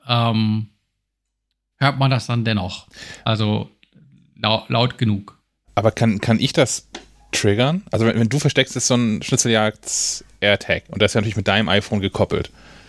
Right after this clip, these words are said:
Speaker 2: Kann ich das mit meinem iPhone triggern, dass der laut von sich gibt?
Speaker 1: Ähm, ich hatte gestern ausprobiert, ein AirTag,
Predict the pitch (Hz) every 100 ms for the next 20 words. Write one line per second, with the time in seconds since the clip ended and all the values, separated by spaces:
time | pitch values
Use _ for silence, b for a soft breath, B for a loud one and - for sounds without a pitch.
0 | B B B _ - 107 - 120 202 -
1 | - - - - 120 117 71 90 92 160
2 | 147 131 123 - 113 107 101 - - -
3 | _ _ _ _ - - 101 123 156 175
4 | 120 - 107 101 95 92 104 - 147 156
5 | - 220 - - _ _ _ _ _ _
6 | _ _ _ _ _ _ _ _ 135 131
7 | 131 131 127 127 120 120 117 117 - 135
8 | 127 131 131 127 123 151 190 180 180 120
9 | 143 160 - 165 156 160 170 180 185 180
10 | - 123 135 165 170 - 131 151 - 139
11 | 147 147 -